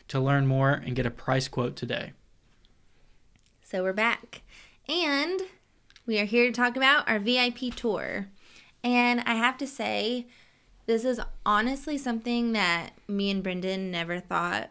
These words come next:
Speaker 2: we'd have the opportunity to do. So this was definitely a really special and a really fun day for us.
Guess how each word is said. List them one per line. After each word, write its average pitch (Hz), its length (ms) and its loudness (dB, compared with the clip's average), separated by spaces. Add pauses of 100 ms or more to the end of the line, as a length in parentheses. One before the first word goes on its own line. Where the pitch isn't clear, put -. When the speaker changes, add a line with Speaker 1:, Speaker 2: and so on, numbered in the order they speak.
Speaker 2:
we'd 190 160 -6
have 175 200 -4
the - 80 -6
opportunity 175 960 -8 (340)
to 208 120 -6
do. 185 480 -4 (480)
So 175 720 0
this 196 300 -4
was 196 160 -6
definitely 202 440 -2
a 214 60 -2
really 190 260 -4
special 233 680 -6
and 208 140 -4
a 185 40 -8
really 190 220 -6
fun 190 380 -8
day 185 200 -4
for 277 200 -6
us. 302 580 -6